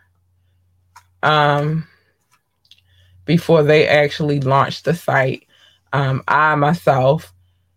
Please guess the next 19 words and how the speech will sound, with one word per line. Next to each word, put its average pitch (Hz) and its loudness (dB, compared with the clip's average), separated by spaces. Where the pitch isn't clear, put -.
um, 135 0
am 139 2
pre-registered 135 -2
and 131 -2
ready 131 2
to 147 2
go, 131 0
ready 127 -4
to 139 -6
start 131 -4
building 135 2
something, 135 -4
getting 131 -2
some 139 -4
things 135 -4
in - -4
order 127 0
for 147 -4
that. 127 -4